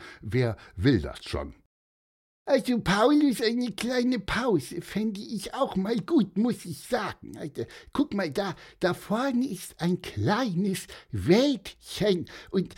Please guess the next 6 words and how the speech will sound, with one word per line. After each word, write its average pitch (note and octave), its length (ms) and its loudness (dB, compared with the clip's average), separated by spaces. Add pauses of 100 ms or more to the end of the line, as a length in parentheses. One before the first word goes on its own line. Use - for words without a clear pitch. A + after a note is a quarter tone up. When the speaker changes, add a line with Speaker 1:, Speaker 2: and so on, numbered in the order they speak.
(140)
Speaker 2:
im F3 280 2
Wald E3 400 -2
ist - 260 -14
es - 200 -6 (160)
schattig. - 680 -4 (160)
Also, F3+ 240 0